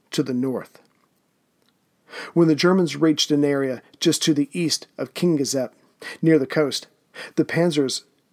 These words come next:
continued east, ever reaching for Leningrad, but the infantry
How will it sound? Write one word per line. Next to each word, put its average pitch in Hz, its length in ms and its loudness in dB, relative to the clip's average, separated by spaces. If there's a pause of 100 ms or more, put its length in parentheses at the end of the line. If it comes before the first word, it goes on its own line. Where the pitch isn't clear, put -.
continued 151 580 0
east, 147 400 -4 (400)
ever 147 340 0
reaching 123 500 -2 (160)
for 151 160 2
Leningrad, 117 640 -4 (460)
but 147 120 0
the 139 160 2
infantry 147 580 -2